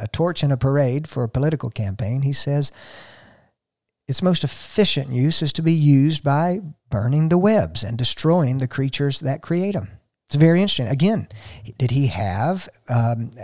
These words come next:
technology or access to Bacillus thuringiensis? Now that, of course, is a bacteria, uh, organic approved, and it is a bacteria that only, uh, destroys caterpillars and certain worms,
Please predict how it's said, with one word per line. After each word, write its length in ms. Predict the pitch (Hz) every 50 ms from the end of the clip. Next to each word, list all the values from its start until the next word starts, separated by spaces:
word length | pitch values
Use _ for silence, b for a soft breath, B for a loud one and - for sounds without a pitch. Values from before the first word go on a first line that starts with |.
| - - _ 143 131 _ _ _ _ 143 131 -
technology 600 | - - - 156 147 139 147 151 156 156 160 190
or 180 | 202 147 131 131
access 500 | 139 151 165 165 - - 160 180 190 -
to 160 | - - 139 120
Bacillus 640 | 113 135 123 - - - - 147 139 147 151 - -
thuringiensis? 880 | - 151 139 139 139 131 123 127 147 - - - 220 220 - - -
Now 160 | - 123 117 113
that, 180 | 117 123 127
of 120 | 127 113 -
course, 320 | - 127 151 180 - -
is 100 | 139 123
a 60 | 131
bacteria, 680 | 123 143 143 127 - - 143 135 131 139 170 233 262 B B B B B B B B B
uh, 180 | 135 127 120 -
organic 580 | - 139 135 127 113 123 123 131 139 151 - -
approved, 600 | 135 - - 151 156 160 170 202 262 269 - - B B B B B B B
and 300 | - 143 139 143 143 143
it 140 | 151 147 143
is 100 | 143 123
a 60 | 135
bacteria 640 | 123 139 131 135 - - 147 143 143 156 185 208 190
that 200 | 160 151 151 - -
only, 480 | 139 143 147 151 156 156 165 196 214 208 B B B B B B B -
uh, 140 | 135 139
destroys 880 | 143 143 139 156 - - - 131 104 87 - 85 127 156 165 - - - - _
caterpillars 760 | - 143 139 120 123 131 123 - 147 139 143 156 185 208 - 160
and 180 | 143 139 135
certain 380 | - - 139 139 139 131 135 151
worms, 560 | 170 220 226 190 139 87 - - - - -